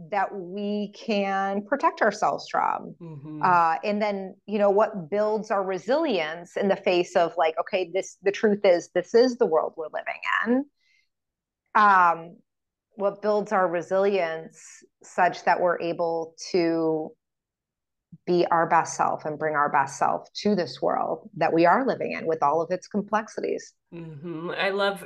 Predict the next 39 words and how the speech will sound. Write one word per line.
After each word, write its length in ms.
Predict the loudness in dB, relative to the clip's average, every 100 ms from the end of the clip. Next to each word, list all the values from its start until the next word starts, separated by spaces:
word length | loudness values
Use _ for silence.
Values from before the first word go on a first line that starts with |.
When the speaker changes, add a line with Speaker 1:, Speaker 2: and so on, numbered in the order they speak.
| -10
Speaker 2:
just 260 | -10 -8
how 120 | -4
you 180 | -4 -4
frame 320 | -4 -2 0 0
that, 260 | 0 -2
and 100 | -4
the 60 | -6
work 280 | -4 -6 -8
you 100 | -12
do 300 | -8 -8 -8
feels 440 | -8 -6 -6 -6
the 180 | -10 -12
embodiment 680 | -8 -2 0 0 -2 -4 -6
of 220 | -8 -6
that. 400 | -6 -4 -6 -10 -20 -20 -20 -18 -6
You 120 | 0
know, 160 | 2
and 160 | 2 -2
yourself 520 | -2 -4 -2 -2 0
as 200 | 0 0
an 80 | -2
entrepreneur, 880 | -4 -6 -10 -10 -4 -2 0 0 -2
you've 480 | -4 -8 -10 -10 -20 _
had 320 | -8 -2 -2 -4
businesses 680 | -6 -4 -4 -2 -2 -4 -6
and 120 | -6
had 260 | -4 -4 -4
your 140 | -6
own 260 | -4 -4 -4
journey. 600 | -4 -2 0 0 0 -2 -12 -20 _
You 80 | -2
know, 160 | 2 2
I'm 120 | 0
sure 240 | 0 0
there's 240 | 2 -2 -2
been 200 | -4 -4
your 200 | -4 -4
own 200 | -4 -4
growth 340 | -4 -4 -4